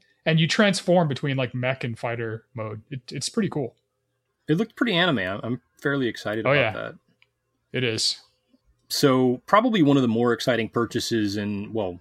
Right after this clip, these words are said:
Speaker 2: free purchases in, uh, PlayStation Plus recent memory. And at the same time,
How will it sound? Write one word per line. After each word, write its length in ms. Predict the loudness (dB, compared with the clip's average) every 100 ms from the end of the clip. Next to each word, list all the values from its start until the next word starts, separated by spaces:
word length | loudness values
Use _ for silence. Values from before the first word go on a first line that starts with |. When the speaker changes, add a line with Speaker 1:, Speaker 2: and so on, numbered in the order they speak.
| _
Speaker 2:
free 540 | -18 0 2 4 0
purchases 680 | -2 -4 -4 -8 -6 -6 -8 -12 -20 -20 _ -10
in, 240 | -8 -6
uh, 380 | -4 -4 -4 -4 -8 _ _ _ _ _
PlayStation 500 | -4 -2 -2 -4 -8
Plus 680 | -6 -4 -4 -6 -8 -8 -12 _ 2
recent 380 | 2 4 0
memory. 500 | 0 -2 -2 -4 -8 -10 -20 -20 -20 -20 _ 0
And 500 | 2 4 4 2 2 0
at 80 | 2
the 80 |
same 300 | 4 6 4
time, 580 | 4 2 4 4 4 2